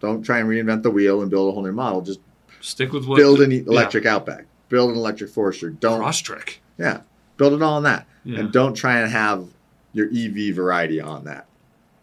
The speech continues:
Speaker 1: I'm hoping that's what we can get them to do. That's, that would be my recommendation.
Speaker 2: We'll see. I, I agree with you. I have my doubts.
Speaker 1: 'Cause it would suck to, like, create a whole new E V line,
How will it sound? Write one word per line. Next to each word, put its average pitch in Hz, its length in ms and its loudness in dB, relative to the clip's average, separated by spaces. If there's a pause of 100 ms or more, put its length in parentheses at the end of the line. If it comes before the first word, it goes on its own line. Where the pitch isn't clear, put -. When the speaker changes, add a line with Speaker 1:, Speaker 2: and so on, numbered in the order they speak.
(460)
Speaker 1:
I'm 113 100 -2
hoping 135 280 2
that's 98 200 -2
what 101 80 -4
we 90 60 -4
can 90 120 -8
get 85 180 -4
them 85 120 -4
to 82 80 -8
do. 85 160 -2
That's, 90 280 -2 (320)
that 120 120 8
would 120 100 4
be 107 100 4
my 101 180 4
recommendation. 76 600 -4 (380)
Speaker 2:
We'll 131 160 0
see. 131 380 -2 (160)
I, 131 360 0
I 147 120 4
agree 143 260 4
with 180 140 8
you. 185 340 2
I 131 220 4
have 123 340 0
my 117 140 2
doubts. - 420 -8
Speaker 1:
'Cause 139 180 2
it 147 60 2
would 180 140 -2
suck - 420 -2
to, 139 100 -6
like, 110 280 -2 (420)
create 143 320 2
a 110 60 4
whole 170 240 -2
new 160 160 0
E 131 220 0
V 117 200 0
line, 80 460 -4